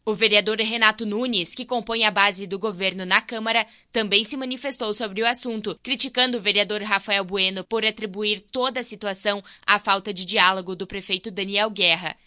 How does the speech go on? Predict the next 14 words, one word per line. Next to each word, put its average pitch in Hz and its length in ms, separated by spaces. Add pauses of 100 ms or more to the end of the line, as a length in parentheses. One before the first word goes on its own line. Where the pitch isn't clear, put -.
(300)
Ele 214 240
também 220 260
relembrou 208 560
que 214 140
a 196 120
atual 196 280
legislação, 202 840 (240)
que - 140
incide 240 460
sobre 185 260
os 202 100
transportes 202 680
por 202 160
aplicativos, 208 800